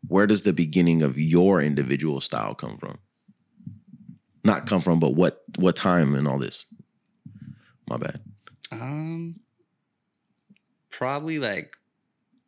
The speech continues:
Speaker 2: two thousand twelve, two thousand fourteen.
Speaker 1: Okay.
Speaker 2: That's when I really started to, like, develop my own style and kinda
Speaker 1: Yeah.
Speaker 2: get into my own,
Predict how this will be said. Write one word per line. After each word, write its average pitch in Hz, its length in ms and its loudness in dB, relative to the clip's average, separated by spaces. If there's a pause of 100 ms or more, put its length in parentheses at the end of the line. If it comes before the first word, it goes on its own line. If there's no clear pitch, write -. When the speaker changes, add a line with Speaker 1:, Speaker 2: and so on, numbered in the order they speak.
(320)
Speaker 2:
two 120 260 -10
thousand 117 460 -4
twelve, 120 360 -4
two 123 120 -10
thousand 107 260 -6
fourteen. 120 640 -6
Speaker 1:
Okay. - 220 -2
Speaker 2:
That's - 340 -8
when 113 80 -4
I 107 40 -2
really 110 220 -2
started 110 380 -4
to, 110 60 -12
like, 104 140 -4
develop 104 320 -6
my 107 140 -4
own 110 140 -6
style 107 420 -6
and 120 120 -10
kinda - 180 2
Speaker 1:
Yeah. - 60 2
Speaker 2:
get 110 120 -2
into 110 220 -8
my 104 200 -6
own, 110 400 -10